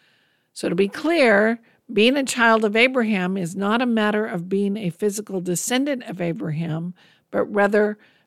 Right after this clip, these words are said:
being like Abraham in having the same faith. Three eight, "And the scripture, foreseeing that God would justify the Gentiles by faith, preached the gospel beforehand to Abraham,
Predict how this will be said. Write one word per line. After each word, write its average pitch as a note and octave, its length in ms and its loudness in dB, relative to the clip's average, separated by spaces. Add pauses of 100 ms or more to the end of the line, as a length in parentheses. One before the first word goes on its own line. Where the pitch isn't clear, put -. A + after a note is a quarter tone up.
(120)
being C4 340 4
like A#3 320 0
Abraham G#3 720 0
in F3+ 180 -4
having F#3+ 460 -4
the F#3+ 80 -4
same E3+ 360 -6
faith. F#3+ 540 -4 (1500)
Three F#3+ 260 2
eight, G#3+ 480 0 (460)
"And G#3 180 0
the G#3 60 2
scripture, A3 580 0
foreseeing C4+ 600 -2
that A3+ 180 -2
God F#3+ 240 4
would F#3+ 200 -4
justify F#3 480 -4
the F3 140 -2
Gentiles F3+ 640 -4
by E3+ 240 -2
faith, G#3+ 440 -2 (380)
preached - 380 -4
the B3+ 80 0
gospel G#3+ 480 0
beforehand A3+ 720 0
to G#3+ 80 -4
Abraham, G#3 800 -2